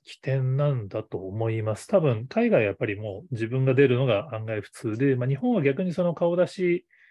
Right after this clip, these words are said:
をちょっと嫌がる文化があるからこそ、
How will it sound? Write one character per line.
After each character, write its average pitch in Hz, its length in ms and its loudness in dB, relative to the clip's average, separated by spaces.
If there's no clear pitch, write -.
を 160 80 -10
ち - 60 -4
ょ 185 60 -2
っ - 60 -10
と 131 120 -2
嫌 131 180 2
が 147 100 2
る 135 80 0
文 123 220 -2
化 117 160 -4
が 104 140 -2
あ 113 40 -2
る 110 80 -6
か - 140 -10
ら 110 100 -6
こ - 180 -6
そ、 117 380 4